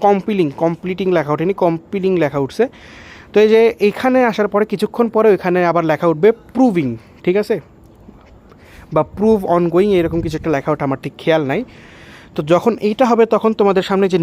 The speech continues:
নিউ প্রুফস অপশনটা আছে না, এইখানে তোমাদের অ্যামাউন্ট বাড়তে থাকবে, ঠিক আছে? নিউ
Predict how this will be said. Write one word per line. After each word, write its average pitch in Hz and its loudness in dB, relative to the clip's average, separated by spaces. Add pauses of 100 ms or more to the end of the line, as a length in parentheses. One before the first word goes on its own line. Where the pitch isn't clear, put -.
নিউ 208 2 (160)
প্রুফস 214 -2 (400)
অপশনটা 190 -2
আছে 202 -2
না, 226 0 (160)
এইখানে 226 0
তোমাদের 180 2 (200)
অ্যামাউন্ট 170 0
বাড়তে - -2
থাকবে, 131 -6
ঠিক 202 0
আছে? - -6
নিউ 151 0